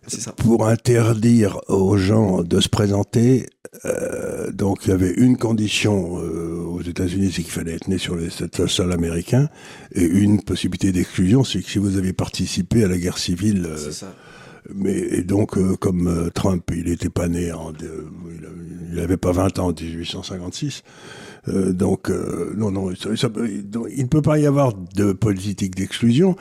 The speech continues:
Speaker 2: Et même s'il était condamné de façon pénale ou je sais pas quoi par les cours de justice, il pourrait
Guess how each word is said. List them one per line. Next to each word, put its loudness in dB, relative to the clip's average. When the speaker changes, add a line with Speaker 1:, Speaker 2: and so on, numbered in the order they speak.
Speaker 2:
Et 0
même 6
s'il 2
était 4
condamné 4
de -4
façon -4
pénale -2
ou -8
je -12
sais -6
pas -6
quoi -8
par -6
les -4
cours -6
de -6
justice, 0
il 2
pourrait 2